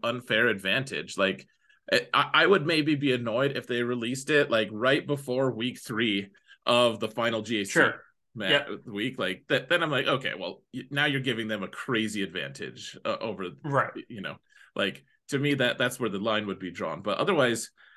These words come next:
Speaker 1: let 'em spend their money when they want to and how they want to. If they're still gonna get, like, the, the end, the result is gonna be that they have a whole entire ass load of level nine Datacrons.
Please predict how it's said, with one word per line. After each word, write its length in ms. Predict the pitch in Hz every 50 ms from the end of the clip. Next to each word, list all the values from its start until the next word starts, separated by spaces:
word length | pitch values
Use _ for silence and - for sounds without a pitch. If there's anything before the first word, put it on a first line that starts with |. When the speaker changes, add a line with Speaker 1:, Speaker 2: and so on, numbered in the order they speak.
| _ _ _
Speaker 1:
let 140 | - 165 226
'em 80 | 233
spend 280 | 214 - - 208 208 190
their 80 | 196 180
money 260 | 160 160 165 170 170 151
when 360 | 135 117 120 131 160 170 180
they 120 | 175 156
want 300 | 143 135 135 139 - -
to 140 | - 135 120
and 80 | 110 110
how 240 | 131 107 120 156
they 120 | 147 127 110
want 400 | 98 104 98 98 101 98 - -
to. 260 | - 98 98 101 101
If 100 | 113 -
they're 140 | - 117 113
still 200 | - - - 135
gonna 180 | 131 139 131 135
get, 280 | 127 135 139 120 131
like, 220 | 131 107 104 101 - - _ _ -
the, 200 | 127 127 - - -
the 160 | 143 - -
end, 240 | 139 180 196 185 - _ _ -
the 80 | 165
result 460 | 135 139 135 135 117 127 147 - - -
is 100 | 117 117
gonna 220 | 131 139 131 135 107
be 240 | 98 110 117 139 151
that 200 | 131 120 107 -
they 140 | 117 127 127
have 460 | 117 104 101 110 127 147 151 160 160 - _ _ - _ _ _ -
a 80 | 107 117
whole 340 | - 160 147 147 156 160
entire 480 | - 135 139 135 - 135 139 139 131 131 127
ass 260 | 123 135 143 139 -
load 360 | 120 110 107 104 104 104 - 127
of 140 | 113 107 110
level 380 | 117 127 131 127 135 135 127
nine 600 | 131 120 107 107 110 110 110 110 110 110 110 - - _ _ _ _ _ _ -
Datacrons. 840 | 160 139 139 123 - - 120 95 90 90 87 98 113 131 - -